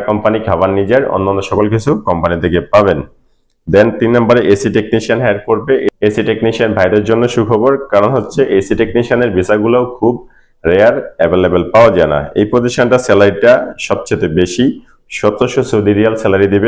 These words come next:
আপনাদেরকে বেসিক স্যালারি প্লাস ফুড বাবদ তিনশো রিয়াল পাবেন। টোটাল দুই হাজার রিয়াল স্যালারি পাবেন আট ঘন্টা ডিউটির জন্য, আট ঘন্টা পরে ওভারটাইম পাবেন। ওভারটাইম করে মোটামুটি আপনারা ইজিলি তিন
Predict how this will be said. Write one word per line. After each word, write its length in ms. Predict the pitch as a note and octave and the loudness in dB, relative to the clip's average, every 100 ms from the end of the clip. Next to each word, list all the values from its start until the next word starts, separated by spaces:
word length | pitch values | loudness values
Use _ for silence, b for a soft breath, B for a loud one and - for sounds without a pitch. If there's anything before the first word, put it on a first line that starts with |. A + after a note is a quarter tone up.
| A#2 | 0
আপনাদেরকে 420 | A#2 A2+ A2+ C3+ F3+ D3+ | 0 0 -2 -2 -2 0
বেসিক 240 | - A#2 - | -2 -4 -2
স্যালারি 320 | A2+ A#2 C#3 - b b _ - | 0 2 0 -2 b b _ -2
প্লাস 200 | G3+ G#3 - | 0 0 -6
ফুড 180 | B2 B2 A2+ | -4 -2 -2
বাবদ 200 | B2 C3+ A2+ | -2 -2 -2
তিনশো 240 | F#2+ G2+ F#2+ | -2 0 0
রিয়াল 160 | G#2 - | 0 2
পাবেন। 240 | G#2+ C3+ C3+ | 2 0 0
টোটাল 240 | G2+ G2 C#3 G2 | -2 0 -2 2
দুই 120 | F#2+ G2+ | 2 2
হাজার 180 | G2+ G2+ | 0 0
রিয়াল 140 | G#2+ G#2+ | -2 0
স্যালারি 240 | G2+ G2+ G2 | 0 0 0
পাবেন 220 | F#2+ C3+ A#3+ b b _ D#2+ | 0 0 -2 b b _ -6
আট 60 | D#2+ | -2
ঘন্টা 180 | G#2 G#2+ G#2 | 0 0 0
ডিউটির 240 | F2 D#2 E2 | 0 0 0
জন্য, 160 | F#2 C#3 G2+ | 0 0 -2
আট 80 | E2 | -2
ঘন্টা 160 | F#2+ E2 | -2 0
পরে 120 | F2+ F2 | 0 0
ওভারটাইম 280 | E2 - D#2 - | 0 -2 -4 2
পাবেন। 240 | F#2 D#2+ C#2+ - F2 | 4 4 -2 -4 -2
ওভারটাইম 300 | F#2 G2+ G#2 A2+ | 0 0 0 2
করে 140 | C3+ C4+ - _ _ - | 0 -2 -12 _ _ -6
মোটামুটি 420 | - G#2 G#2 F3 A2 | -2 0 0 0 -2
আপনারা 360 | - G2 F2+ C#2 C#2 - F#2 | 0 -2 0 -2 -4 -12 -4
ইজিলি 360 | F#2+ G2+ A#2 C3+ B3+ - - | -2 0 2 0 -2 -8 -6
তিন 120 | F#2 | -2